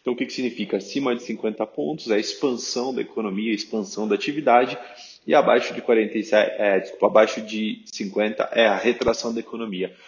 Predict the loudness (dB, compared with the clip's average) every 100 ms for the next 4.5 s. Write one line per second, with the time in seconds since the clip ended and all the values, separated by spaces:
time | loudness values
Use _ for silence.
0 | -18 -14 -4 0 0 0 -4 -4 -8 -2
1 | 0 2 2 0 -4 -4 -6 -6 -2 0
2 | 0 -6 -6 -2 0 0 -4 -2 -4 -2
3 | -4 -4 -4 -6 -2 -2 -2 -8 -6 -6
4 | -2 0 0 -2 -10